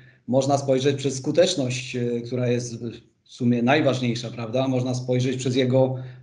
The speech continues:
jego, e, taką elastyczność w bramce, sposób poruszania się, przez mowę ciała. To wszystko ma wpływ na to, że będziemy oceniać bramkarzy, że jednemu, jednym będzie podobała się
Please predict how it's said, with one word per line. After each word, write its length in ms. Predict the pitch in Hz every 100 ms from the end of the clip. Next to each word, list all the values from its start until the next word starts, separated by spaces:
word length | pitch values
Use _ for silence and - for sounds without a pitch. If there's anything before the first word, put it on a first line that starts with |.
| -
jego, 840 | 117 123 127 127 131 131 127 127 123 - - 127
e, 800 | 127 131 131 135 131 131 127 127
taką 460 | 131 131 135 135 135
elastyczność 760 | 135 131 - 202 214 156 135
w 80 | 117
bramce, 680 | 127 120 117 - 120 117 - - _ _
sposób 420 | - 139 127 131
poruszania 600 | 139 135 127 156 175 143
się, 160 | 123 127
przez 220 | 131 123
mowę 260 | 131 131 127
ciała. 380 | 165 165 135
To 120 | 117 165
wszystko 320 | - 233 220
ma 120 | 185
wpływ 280 | 175 190 190
na 120 | 175
to, 280 | 175 170 170 - _ -
że 200 | 123 151
będziemy 720 | 156 156 170 160 151 143 - - - 127 -
oceniać 400 | - 123 170 160
bramkarzy, 580 | 147 143 151 151 139 143
że 180 | 127 139
jednemu, 640 | 139 131 147 147 139 139 139 - - 156
jednym 300 | 151 151 156
będzie 220 | 143 139
podobała 460 | 143 139 139 135 131
się 460 | - 131 127 123